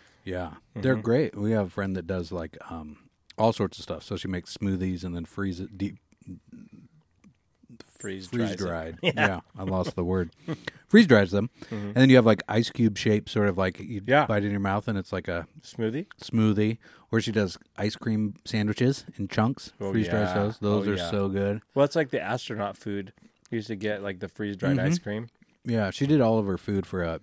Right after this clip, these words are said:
Speaker 1: John Muir Trail trip she did, the whole
Speaker 2: Huh.
Speaker 1: John Muir Trail.
Speaker 2: That's
Speaker 1: So,
Speaker 2: cool.
Speaker 1: this is what we got. A little bit of, uh,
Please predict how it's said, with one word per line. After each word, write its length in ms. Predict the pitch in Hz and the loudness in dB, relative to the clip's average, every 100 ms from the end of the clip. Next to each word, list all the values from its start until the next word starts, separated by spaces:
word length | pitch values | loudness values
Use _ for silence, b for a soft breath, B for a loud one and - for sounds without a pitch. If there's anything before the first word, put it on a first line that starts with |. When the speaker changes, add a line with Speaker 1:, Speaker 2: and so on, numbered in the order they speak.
| 92 | -6
Speaker 1:
John 300 | 98 92 90 | -4 -2 -4
Muir 160 | 87 | -6
Trail 320 | - 87 78 - _ - - | -6 -8 -8 -12 _ -20 -18
trip 240 | - 85 - | -12 -12 -10
she 100 | 90 | -12
did, 240 | 80 78 - | -10 -12 -12
the 100 | 87 | -8
whole 80 | 85 | -6
Speaker 2:
Huh. 40 | 82 | -6
Speaker 1:
John 280 | 92 87 87 | -10 -10 -10
Muir 120 | 87 | -12
Trail. 260 | - 82 - B B | -14 -16 -18 B B
Speaker 2:
That's 140 | 135 - | -16 -8
Speaker 1:
So, 100 | 113 | -4
Speaker 2:
cool. 140 | - - B B B - | -4 -6 B B B 0
Speaker 1:
this 80 | 160 | 4
is 60 | |
what 140 | 170 160 | 6 6
we 80 | |
got. 180 | 147 151 | 6 4
A 40 | 110 | 2
little 220 | 120 131 | 2 2
bit 200 | 123 127 | 4 4
of, 180 | 123 110 | 4 2
uh, 180 | 107 | 0